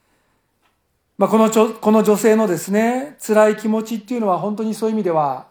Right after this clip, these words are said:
私たちもですね、自分の身に置き換えてよくわかることだと思うんですね。まあ、きっとこの母親は、えー、ですからですね、これまでも、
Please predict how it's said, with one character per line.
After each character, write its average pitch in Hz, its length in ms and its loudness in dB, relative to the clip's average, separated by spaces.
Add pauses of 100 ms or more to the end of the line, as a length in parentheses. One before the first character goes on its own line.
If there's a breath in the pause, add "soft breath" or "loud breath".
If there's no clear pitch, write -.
私 175 280 -8
た 165 80 -8
ち 156 100 -14
も 139 100 -10
で 123 100 -14
す 120 100 -18
ね、 214 420 -4 (340)
自 160 140 -6
分 180 100 -2
の 180 80 0
身 180 100 0
に 180 80 -2
置 175 200 -4
き - 20 -6
換 220 140 4
え 190 60 -2
て 170 100 -6
よ 185 120 0
く 202 120 -6
わ 175 160 0
か 240 160 0
る 143 280 -6
こ 160 140 -12
と 175 100 -10
だ 143 140 -8
と 131 140 -14
思 147 200 -12
う 131 40 -14
ん 117 60 -18
で 107 80 -20
す - 100 -20
ね。 185 200 -16 (1900 soft breath)
ま 208 80 2
あ、 202 40 0
き 311 100 2
っ 320 40 2
と 247 120 0
こ 226 100 2
の 226 100 4
母 226 280 4
親 220 200 4
は、 220 600 4 (840)
え 202 180 4
ー、 - 20 4
で 233 100 4
す 233 80 0
か 208 100 4
ら 190 120 4
で 175 80 -2
す 165 120 -6
ね、 226 120 2
こ 226 100 2
れ 240 100 4
ま 247 140 6
で 233 120 4
も、 208 580 2